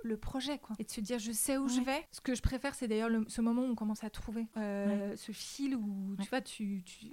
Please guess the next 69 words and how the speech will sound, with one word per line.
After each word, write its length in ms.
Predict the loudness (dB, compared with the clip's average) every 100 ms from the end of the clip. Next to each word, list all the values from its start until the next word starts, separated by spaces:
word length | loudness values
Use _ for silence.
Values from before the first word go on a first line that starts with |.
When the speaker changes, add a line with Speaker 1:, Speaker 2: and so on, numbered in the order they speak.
| -4
Speaker 2:
Mm. 40 | 0
Speaker 1:
alors 140 | 2
moi, 80 | 2
j'ai 140 | 0 -2
un 80 |
petit 180 | -4 -6
peu 100 | -12
ce 60 | -6
côté 260 | -6 -4
géo 200 | -2 -2
trouve 240 | -4 -8 -12
tout, 140 | -8
là. 140 | -6 2
Mais, 240 | 4 4
euh, 60 | 2 -2
quand 200 | -6 -2
on 100 | -2
cherche, 440 | -2 -2 -2 -4
quand 200 | -8 -8
on 40 | -4
commence 280 | -2 -2
à 40 | -2
avoir 200 | 0 2
net 240 | 2 0
le 80 | -6
fil 200 | -6 -4
conducteur, 500 | 4 4 6 6 4
Speaker 2:
Mhm, 80 | 4 -2 -12 -8
bien 80 | -2
Speaker 1:
mais 80 | -2
Speaker 2:
sûr. 80 | 0
Speaker 1:
ce 40 |
moment 180 | 0 2
où 40 |
Speaker 2:
Mm. 40 | 2
Speaker 1:
les 120 | 0
gens 220 | -2 -6
te 80 | -4
racontent 340 | -8 -6 -8
les 80 | -8
choses 280 | -6 -6 -6 -8
et 100 | -6
tu 180 | 0
Speaker 2:
Mm. 40 | 2
Speaker 1:
vois 360 | 2 4 2
venir 240 | 2 0 2
Speaker 2:
Ouais, 60 |
Speaker 1:
le 80 | 4
Speaker 2:
ouais. 100 | 4
Speaker 1:
truc. 140 | 2 -4 -6
Speaker 2:
Les 180 | -6 -2
points 160 | -2
communs, 280 | 0 4 4
Speaker 1:
Ouais. 40 |
Speaker 2:
en 80 | 4
fait, 180 | 0 2
que 80 | 2
tu 120 | 2
peux 100 | 2
faire 140 | 4
les 100 | 6
ponts, 280 | 6 6 4
quoi, 180 | 4 2
hein, 40 |
Speaker 1:
Ouais, 120 | 2 2
Speaker 2:
qui 60 | -4
Speaker 1:
c'est 180 | -4
ça. 160 | 2
Speaker 2:
Mhm. 60 | 4